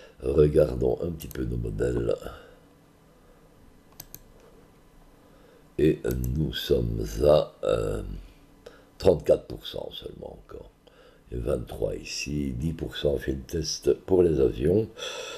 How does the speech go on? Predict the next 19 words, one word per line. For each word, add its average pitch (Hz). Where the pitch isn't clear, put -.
Trente-quatre, 80
ça -
nous 82
donne 92
un 92
petit 95
field 80
testing 80
seulement 76
de 80
plus 76
quatorze -
points. -
Ce -
qui -
n'est 60
toujours 64
pas -
suffisant, 113